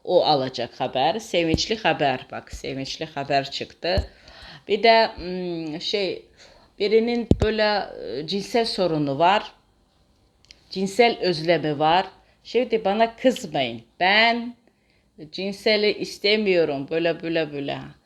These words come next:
Herkes aynı kişi değil. Genel. Böyle cinsel özlemi var. Ee, hırçınlık ondan var, biliyor musunuz? Böyle, hmm, cinsellik olmadığınız için uzun zamandır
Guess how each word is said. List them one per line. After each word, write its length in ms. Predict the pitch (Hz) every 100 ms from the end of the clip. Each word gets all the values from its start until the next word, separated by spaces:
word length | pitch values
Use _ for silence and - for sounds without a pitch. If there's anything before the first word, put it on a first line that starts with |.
| _ _
Herkes 640 | 180 214 226 214 226 226 -
aynı 400 | 185 202 175 156
kişi 580 | 156 151 - 254 160 -
değil. 400 | 175 143 104 -
Genel. 460 | - 165 170 147 110 - _ - - _
Böyle 220 | - 170 156
cinsel 480 | 202 196 - 240 -
özlemi 580 | 147 143 135 131 131
var. 280 | 135 170 196 - _ - - - _ _ -
Ee, 40 | - 160 76 151 151 151 - 147 143 151
hırçınlık 720 | - 220 - 226 214 247 269 170
ondan 520 | 175 175 185 165 127
var, 200 | 95 104
biliyor 240 | 139 175 247
musunuz? 600 | 254 - 123 117 - - _ _ _ -
Böyle, 300 | 143 131 123
hmm, 440 | 131 139 135 135 143 - - _ _ _ -
cinsellik 720 | 165 180 - 196 196 196 196 - _ _ _ _
olmadığınız 840 | - 208 208 170 131 147 131 127 131
için 280 | 131 - -
uzun 300 | 147 156 170
zamandır 640 | 156 139 135 123 127 214